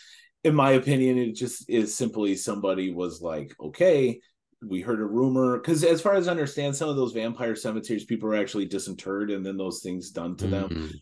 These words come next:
Speaker 1: right? So that would, to me, that would be the, the, the description I, you know,
Speaker 2: So
Speaker 1: would
Speaker 2: you
Speaker 1: come
Speaker 2: feel there's more of a, uh, 'cause one, one camp says that there are certain aspects of decomposition that,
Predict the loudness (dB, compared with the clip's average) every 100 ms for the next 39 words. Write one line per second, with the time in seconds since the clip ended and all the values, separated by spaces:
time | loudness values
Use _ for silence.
0 | _ 2 2 2 0 2 2 0 0 0
1 | 0 -2 -6 -14 -4 2 4 6 6 4
2 | 4 2 0 -2 -6 -8 -6 -6 -6 -10
3 | -18 -14 -8 -6 -6 -6 -6 -6 -8 -6
4 | -6 -6 -6 -6 -6 -6 -10 -16 -12 2
5 | 6 6 6 8 6 6 4 4 4 4
6 | 2 0 -12 _ -10 -10 -12 -18 -20 -20
7 | _ -2 2 6 6 6 6 4 2 2
8 | 2 2 0 2 2 0 0 0 2 0
9 | -4 -4 -4 -2 -2 -2 -4 -4 0 -2
10 | -2 -2 -2 0 0 -2